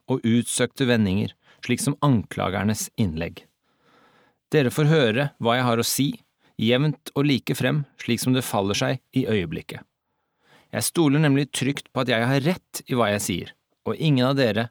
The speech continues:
må vente seg det annerledes. Det vil jo også sømme seg dårlig for en mann i min alder å opptre for dere, mine herrer, som en unggutt med ungdommens utstuderte uttrykksform.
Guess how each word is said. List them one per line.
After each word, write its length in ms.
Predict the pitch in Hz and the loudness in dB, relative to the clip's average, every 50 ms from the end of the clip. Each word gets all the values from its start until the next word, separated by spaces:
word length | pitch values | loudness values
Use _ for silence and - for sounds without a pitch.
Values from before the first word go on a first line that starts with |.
| _ _ | _ _
må 100 | 127 123 117 | -4 -2 0
vente 360 | 131 127 113 90 - - - | 2 0 0 0 -2 -8 -8
seg 280 | - 95 98 104 101 - _ _ _ - | -6 -4 -4 -4 -4 -8 _ _ _ -6
det 100 | 117 - - | -4 -4 -2
annerledes. 600 | 101 90 87 82 80 80 78 76 - - - - - _ _ _ _ _ _ _ _ _ _ _ _ _ _ _ _ _ _ _ _ _ | -2 -2 -2 -4 -6 -8 -10 -10 -14 -14 -14 -16 -20 _ _ _ _ _ _ _ _ _ _ _ _ _ _ _ _ _ _ _ _ _
Det 100 | - 131 | -2 0
vil 180 | 151 170 151 135 | 2 4 4 4
jo 140 | 135 147 160 139 | 4 2 2 0
også 180 | 117 - 143 135 | -2 -2 -6 -6
sømme 400 | - - - 165 123 104 98 87 | -4 -2 0 0 0 0 -2 -2
seg 240 | - 127 127 123 110 | -2 -2 -2 -2 0
dårlig 400 | - 147 139 113 98 92 110 117 - | 0 0 0 0 -2 -4 -4 -2 -2
for 100 | 120 117 | 0 0
en 120 | 120 120 | 2 2
mann 260 | 104 90 98 110 104 90 87 - - | 2 2 0 0 -2 -4 -6 -4 0
i 80 | 123 | 0
min 320 | 117 107 101 107 117 113 - - | 2 2 2 2 2 0 0 -2
alder 360 | 90 90 87 87 80 85 - - _ _ | -6 -6 -6 -6 -6 -8 -10 -10 _ _
å 160 | - 123 120 - - | -4 -4 -4 -4 -4
opptre 380 | 107 - _ - - - 131 120 | -8 -10 _ -12 -6 -6 -4 -2
for 160 | - 143 127 | -2 0 0
dere, 340 | 123 107 95 82 92 90 - _ _ - | 0 0 0 -4 -6 -8 -10 _ _ -2
mine 220 | 113 104 101 87 | -2 0 0 -2
herrer, 340 | 90 104 95 - 87 80 - - _ _ _ _ - | -2 -4 -4 -4 -6 -10 -10 -16 _ _ _ _ -8
som 160 | - 107 107 | -4 -2 -2
en 100 | 123 - _ 139 | -2 0 _ 2
unggutt 560 | 127 113 92 85 82 - - - _ - - _ _ _ - | 2 2 2 0 -2 -2 -4 -4 _ -20 -20 _ _ _ -6
med 120 | 110 - - | -6 -4 0
ungdommens 640 | 139 131 123 117 98 82 92 92 98 107 110 - - - | 0 2 2 2 0 0 -2 0 0 -2 -2 -4 -4 -2
utstuderte 840 | 120 110 104 85 - - - 117 98 92 104 101 - - 113 101 - _ _ | 0 0 0 -2 -4 -4 -2 -2 0 0 -2 -2 -2 -4 -6 -8 -8 _ _
uttrykksform. 640 | - 120 98 - - - - - - - - 80 | -4 -4 -4 -4 -8 -8 -6 -6 -4 -4 -6 -6